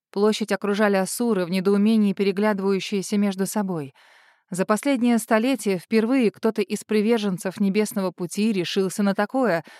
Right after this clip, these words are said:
собрать жителей столицы пустынного края, принудив их силой. «Что нужно господам бессмертным в этом скромном городе?» Обратился Шан Лью к одному из старцев,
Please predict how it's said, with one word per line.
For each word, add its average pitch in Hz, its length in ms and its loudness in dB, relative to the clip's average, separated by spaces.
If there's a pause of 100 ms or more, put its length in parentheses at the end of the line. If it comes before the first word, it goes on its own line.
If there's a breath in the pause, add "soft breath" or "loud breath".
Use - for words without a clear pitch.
(120)
собрать 196 500 2
жителей 185 420 0
столицы 180 580 -2
пустынного 185 580 -2
края, 180 400 0 (340 soft breath)
принудив 190 600 0
их 220 260 -4
силой. 165 540 -2 (1000)
«Что - 380 -2
нужно 175 380 2
господам 175 560 -2
бессмертным 190 760 0
в 220 40 2
этом 214 240 0
скромном 226 580 2
городе?» 139 520 -6 (600)
Обратился 202 600 0
Шан 208 260 0
Лью 214 260 4
к - 60 -4
одному 202 380 2
из 185 120 -2
старцев, 233 500 -2